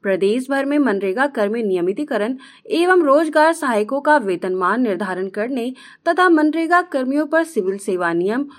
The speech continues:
उन्नीस सौ छियासठ के साथ पंचायत कर्मी नियमावली लागू करने की मांग को लेकर हड़ताल कर रहे हैं। पूरे छत्तीसगढ़ के पन्द्रह हजार कर्मचारी हड़ताल पर हैं, फिर भी सरकार कोई सुध नहीं ले रही है।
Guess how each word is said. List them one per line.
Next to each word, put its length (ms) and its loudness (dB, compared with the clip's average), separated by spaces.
उन्नीस 300 0
सौ 100 0
छियासठ 540 -4
के 160 -4
साथ 260 2
पंचायत 600 -2
कर्मी 300 -2
नियमावली 640 -2
लागू 320 0
करने 360 -6
की 160 -4
मांग 300 -2
को 160 -8
लेकर 440 -2
हड़ताल 400 2
कर 220 -2
रहे 260 -4
हैं। 300 -6
पूरे 240 2
छत्तीसगढ़ 520 -6
के 220 -4
पन्द्रह 360 -4
हजार 340 -2
कर्मचारी 580 -6
हड़ताल 400 -6
पर 180 -8
हैं, 300 -10
फिर 180 0
भी 160 4
सरकार 420 2
कोई 280 0
सुध 300 -2
नहीं 240 -2
ले 120 -2
रही 280 -6
है। 320 -6